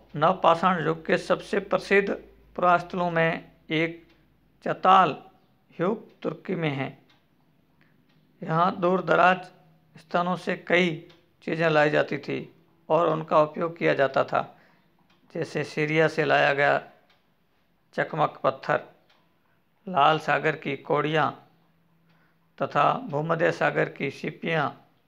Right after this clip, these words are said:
ध्यान रहे कि उस समय तक पहिए वाले वाहन का विकास नहीं हुआ था। लोग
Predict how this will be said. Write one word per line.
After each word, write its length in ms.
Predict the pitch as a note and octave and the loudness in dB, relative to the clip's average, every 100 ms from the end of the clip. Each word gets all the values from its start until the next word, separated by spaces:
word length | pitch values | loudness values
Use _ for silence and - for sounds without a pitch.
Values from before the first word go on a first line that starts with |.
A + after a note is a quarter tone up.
| _ _ - | _ _ -6
ध्यान 240 | E3 F3 | -4 -2
रहे 280 | E3+ F3 G3 G#3 - _ _ _ _ | 0 -2 -2 -6 -16 _ _ _ _
कि 60 | - | -14
उस 300 | - - - | -12 -12 -10
समय 300 | F3+ F3 E3+ | -8 -4 -6
तक 420 | E3 E3+ E3 - _ _ _ - | -4 -4 -4 -10 _ _ _ -6
पहिए 260 | D#3 F3 | -2 0
वाले 300 | E3+ E3+ E3 | 2 2 2
वाहन 300 | D#3+ D3+ D#3+ | 2 2 0
का 140 | D#3+ D3+ | 0 -2
विकास 420 | D3 E3+ D#3 - | -2 -6 -6 -4
नहीं 160 | D3 | -4
हुआ 160 | D#3 C#3+ | -2 -2
था। 400 | C#3+ B2+ - - _ _ _ _ _ _ _ _ | 0 -2 -2 -14 _ _ _ _ _ _ _ _
लोग 400 | D3+ D#3+ D#3+ D#3+ | 0 0 0 -6